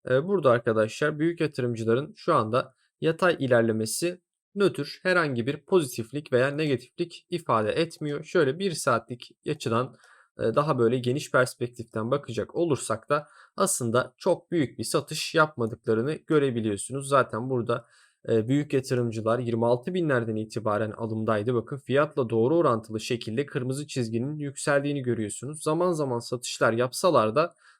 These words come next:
aslında şu anda ciddi miktarda Bitcoin'i ellerinde bulundurduklarını ve aslında halen C V D'lerinin pozitif olduğunu görebiliyoruz ve tabii ki bu durumda uzun vadeli görünümün pozitif kalmasına sebep oluyor arkadaşlar. Uzun vadeli görünüm demişken haftalık grafikleri de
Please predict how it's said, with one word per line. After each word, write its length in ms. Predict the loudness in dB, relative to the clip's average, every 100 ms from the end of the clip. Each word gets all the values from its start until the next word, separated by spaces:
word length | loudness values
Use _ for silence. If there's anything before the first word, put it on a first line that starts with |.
| -2
aslında 360 | -2 0 0 0
şu 180 | 2
anda 400 | 2 4 2 0 _ _ -10
ciddi 300 | -10 -6 -2
miktarda 520 | -2 0 2 4 2
Bitcoin'i 420 | -4 0 0 2
ellerinde 560 | 0 0 0 0 -2 0
bulundurduklarını 760 | -2 0 -2 -4 -2 0 0
ve 140 | -2 0
aslında 460 | -2 -2 -2 -2 0
halen 320 | 2 2 0 _
C 300 | -10 -4 0
V 140 | 0
D'lerinin 540 | 2 2 2 2 -4 -6
pozitif 440 | 2 2 2 -4 2
olduğunu 520 | 2 2 0 0 0
görebiliyoruz 680 | 4 4 4 2 2 0 -4
ve 80 | -6
tabii 260 | -2 -2 -2
ki 180 | 0
bu 100 | 0
durumda 500 | 2 0 2 2 2 -6 -20 _ _
uzun 340 | -2 2 4 6
vadeli 380 | 4 4 -4
görünümün 580 | -2 0 0 0 -2 -6 0
pozitif 380 | 2 2 -6
kalmasına 720 | -4 0 2 0 -4 -4 -4 -4
sebep 400 | -2 0 0 0
oluyor 280 | 0 4 2
arkadaşlar. 640 | 2 -2 -2 0 -2 0
Uzun 300 | 0 0 0
vadeli 360 | 2 0 0 -2
görünüm 380 | 0 0 0 0
demişken 560 | 0 -2 -4 -6 -6 -4
haftalık 440 | -4 0 -2 0
grafikleri 600 | -2 -2 -4 -2 0 2
de 220 | 0 0